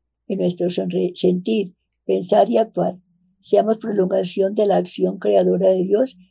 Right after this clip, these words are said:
que todo lo hizo bien y con profundo amor. La oración de Cuaresma debe ser, debe girar, pues, en ese sentido, en parecernos a Jesús, nuestro divino Salvador. Si así lo hacemos, habrá en nuestra vida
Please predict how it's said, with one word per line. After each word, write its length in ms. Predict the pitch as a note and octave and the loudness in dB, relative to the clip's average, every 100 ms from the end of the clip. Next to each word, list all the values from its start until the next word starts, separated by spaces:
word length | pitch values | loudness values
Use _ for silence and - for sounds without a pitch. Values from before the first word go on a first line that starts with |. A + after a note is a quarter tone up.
| _ | _
que 140 | - F#3 | -4 0
todo 200 | G3 G3+ | 4 6
lo 120 | F#3+ | 6
hizo 240 | F3+ F#3 | 6 4
bien 320 | F#3+ G#3 B3+ | 4 4 4
y 160 | C#4+ G#3+ | -2 -2
con 200 | F3+ F3 | 0 0
profundo 420 | F3 F3 F3+ F3+ | -2 -4 -4 -4
amor. 320 | F#3 F#3 F3+ _ _ _ | -4 -6 -10 _ _ _
La 140 | G#3+ | 4
oración 420 | G3 G3+ F#3 A3+ | 6 6 6 4
de 140 | A#3 C#4+ | 4 4
Cuaresma 440 | F#3+ F#3+ G3 A3 | 4 4 4 4
debe 160 | A3 G#3+ | 4 2
ser, 280 | G#3+ G#3+ - | 0 0 0
debe 220 | A3 G#3 | 2 2
girar, 420 | - F#3+ E3 E3+ - _ _ | 2 2 2 2 -4 _ _
pues, 180 | A#3+ G3 | 0 2
en 80 | G#3 | 2
ese 220 | G#3+ G#3+ | 2 2
sentido, 600 | G#3+ F#3+ F3+ A3 F#3 F3+ - _ _ _ _ _ | 0 -2 0 2 2 0 -8 _ _ _ _ _
en 160 | G#3+ F3+ | -6 0
parecernos 800 | F#3 F#3 F#3 G3+ G3+ C#4 C4+ - | 2 4 4 4 4 0 -2 -2
a 80 | G3 | 0
Jesús, 580 | F3+ F3 A#3 F3+ F3 | 2 0 0 0 -2
nuestro 320 | A3+ E3+ - A3 | -4 -6 -6 -8
divino 300 | F#3+ F3+ F3+ | -4 -2 -2
Salvador. 600 | F#3+ F#3 F3+ F#3+ F#3 - _ _ _ _ _ _ | -2 -2 -2 -2 -4 -8 _ _ _ _ _ _
Si 160 | - G3 | 2 2
así 180 | F3+ G#3 | 4 4
lo 80 | |
hacemos, 560 | A#3 B3 A#3 C4+ D#4+ - _ | 6 6 4 4 0 -4 _
habrá 420 | - G3+ F#3+ F#3+ F#3 | -4 -2 2 2 0
en 160 | G3 | -2
nuestra 320 | F#3+ F3+ F3+ E3+ | -2 -2 0 0
vida 320 | F#3+ G#3 | 0 0